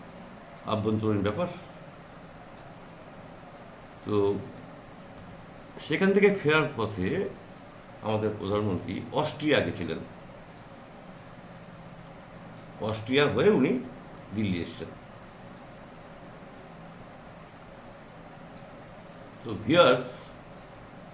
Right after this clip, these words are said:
অস্ট্রিয়া সম্পর্কে আমি একটু বলি। অস্ট্রিয়া, ওখানে কিন্তু সঙ্গীত কালচার, হ্যাঁ, ভীষণ অ্যাডভান্স।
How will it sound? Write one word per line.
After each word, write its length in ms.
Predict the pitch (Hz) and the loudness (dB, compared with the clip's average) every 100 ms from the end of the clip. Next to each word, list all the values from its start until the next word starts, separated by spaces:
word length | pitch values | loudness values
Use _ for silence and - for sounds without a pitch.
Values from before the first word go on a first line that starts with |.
| - | 2
অস্ট্রিয়া 580 | 156 - 156 170 170 | 4 4 4 8 10
সম্পর্কে 500 | 170 - 165 170 175 | 10 6 4 4 4
আমি 160 | 180 185 - | 6 6 4
একটু 260 | 202 - | 2 2
বলি। 280 | 156 87 78 - - - | 2 2 2 -2 -10 -2
অস্ট্রিয়া, 540 | 147 - - 185 120 - - - - - - - - - - - - - - - - - - - - - - - | 2 2 2 4 6 6 0 -10 -14 -16 -16 -16 -16 -16 -16 -16 -16 -16 -16 -16 -16 -16 -16 -16 -16 -16 -14 -2
ওখানে 260 | 135 180 | 6 10
কিন্তু 440 | 190 190 190 180 190 185 - | 10 8 6 6 6 4 4
সঙ্গীত 540 | 160 185 185 190 202 190 - - - - - - - - - - | 8 12 12 12 6 2 -8 -12 -12 -14 -16 -16 -16 -18 -16 2
কালচার, 440 | 139 143 143 160 104 - - - - - - - - - - - - - - - | 6 8 8 8 8 2 -8 -14 -16 -16 -16 -16 -16 -16 -16 -16 -16 -16 -16 -10
হ্যাঁ, 400 | 101 120 131 98 73 - - - - | -2 4 4 4 2 -4 -12 -16 -8
ভীষণ 220 | 92 156 156 | 2 6 8
অ্যাডভান্স। 420 | 143 - 98 | 8 6 2